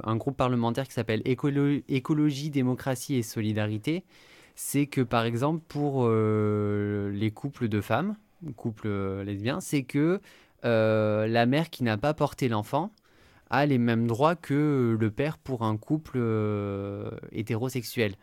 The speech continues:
Donc, en fait, il n'y a que onze jours, euh, de congé disponibles pour la mère qui n'a pas porté l'enfant. Donc là, en fait, le projet, c'est que pour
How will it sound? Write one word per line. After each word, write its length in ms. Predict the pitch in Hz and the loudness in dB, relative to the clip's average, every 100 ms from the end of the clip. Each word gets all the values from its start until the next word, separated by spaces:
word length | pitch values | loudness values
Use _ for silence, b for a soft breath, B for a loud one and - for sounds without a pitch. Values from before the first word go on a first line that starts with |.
| b b - | b b -6
Donc, 140 | 107 | -2
en 80 | 101 | 2
fait, 240 | 143 156 | 0 0
il 100 | 131 | -2
n'y 80 | 113 | 2
a 140 | 120 143 | 2 0
que 320 | - 147 143 | 0 0 0
onze 260 | 135 147 123 | 0 -2 -2
jours, 460 | 117 156 175 - - b b b b _ - | -4 -4 -6 -12 -20 b b b b _ -6
euh, 600 | 104 98 95 92 95 98 | -4 -4 -4 -4 -6 -6
de 160 | 104 139 | -2 -2
congé 480 | - 127 117 131 | 0 -2 0 0
disponibles 480 | 156 127 - 113 151 | -2 -4 -4 -2 -2
pour 160 | 156 117 | -2 -2
la 100 | 101 | -2
mère 200 | 117 143 | -2 -4
qui 100 | 117 | -6
n'a 120 | 98 | -4
pas 120 | 110 | -2
porté 280 | 117 117 123 | -4 -6 -4
l'enfant. 280 | 110 107 - B B B B | -4 -4 -10 B B B B
Donc 180 | 123 113 | 0 2
là, 120 | 170 | 2
en 120 | 180 | 0
fait, 260 | - 180 185 | 0 0 0
le 120 | 131 | 0
projet, 480 | 113 - 127 120 156 | 0 0 0 2 2
c'est 260 | 185 - 135 | -2 -4 -4
que 200 | - 127 | -2 -2
pour 580 | 117 - 175 170 - | -2 -4 0 0 -2